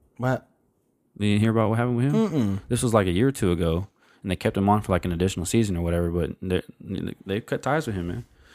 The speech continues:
Speaker 2: And they're gonna continue the show with people that are able to do the voices of those two characters identically. But he's, he was a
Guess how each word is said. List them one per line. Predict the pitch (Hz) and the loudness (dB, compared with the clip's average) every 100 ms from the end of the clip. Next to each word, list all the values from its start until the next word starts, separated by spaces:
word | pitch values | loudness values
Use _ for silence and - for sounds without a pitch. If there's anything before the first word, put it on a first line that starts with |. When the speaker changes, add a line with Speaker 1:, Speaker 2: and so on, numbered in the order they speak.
| - - | -20 -16
Speaker 2:
And | - | -2
they're | 104 | 2
gonna | 104 | 2
continue | 101 98 110 123 | 2 0 2 2
the | 131 | 0
show | - 98 87 107 _ _ _ - _ - | 2 4 4 -2 _ _ _ -20 _ -4
with | 98 98 87 - - | 2 4 2 -4 -2
people | 120 113 104 95 107 - | 0 2 0 0 -4 -8
that | - 95 | 0 2
are | 87 | 2
able | 87 98 101 | 2 2 0
to | |
do | 92 98 | 0 0
the | 90 | 2
voices | 87 98 - 85 | 2 0 0 -2
of | 85 | 0
those | 90 | 0
two | - 90 | -2 -6
characters | - 92 87 82 78 78 - _ | 0 0 0 -4 -6 -8 -16 _
identically. | 87 82 90 - - 85 101 - - - - _ _ _ _ _ _ - - - | -6 -2 -4 -4 -8 -8 -6 -8 -10 -20 -20 _ _ _ _ _ _ -20 -20 2
But | 101 | 2
he's, | 95 117 120 117 - | 4 4 4 0 -8
he | 113 104 | -4 -2
was | 98 85 | 0 -2
a | 80 | -4